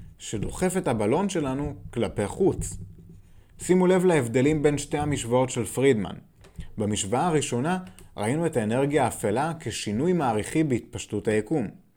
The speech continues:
במשוואה השנייה ראינו שהאנרגיה האפלה היא כוח אנטי-כבידתי הדוחף את היקום להתפשטות. הסיכום של שתי המשוואות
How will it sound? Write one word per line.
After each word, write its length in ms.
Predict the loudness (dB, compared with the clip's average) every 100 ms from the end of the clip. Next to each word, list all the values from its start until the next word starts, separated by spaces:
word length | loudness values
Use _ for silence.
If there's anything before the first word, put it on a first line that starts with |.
| -20 -20 _ _
במשוואה 460 | -8 -6 -4 -4 -4
השנייה 480 | -4 -4 -2 0 -2 -6 -16 -14 -4
ראינו 320 | -2 0 -2
שהאנרגיה 840 | -2 -2 -2 -2 0 0 0 -2 -6 -18 _
האפלה 720 | -6 -4 -6 -4 0 0 0 -6 -14 _
היא 100 | -14 -6
כוח 280 | -2 -2 -4 -6
אנטי-כבידתי 1000 | -2 -2 -2 -2 0 0 0 -2 -2 -4 -12 _ _ -10
הדוחף 440 | -6 -6 -4 -4
את 100 | -4
היקום 440 | -4 -4 -6 -8 -4
להתפשטות. 760 | -6 -6 -10 -6 -2 -2 -4 -20 _ _ _ _ _ _ _
הסיכום 760 | -8 -4 -4 -6 -8 2 4 4
של 160 | 2 -2
שתי 220 | 0 0
המשוואות 720 | 2 -2 -4 -4 -4 -4 -10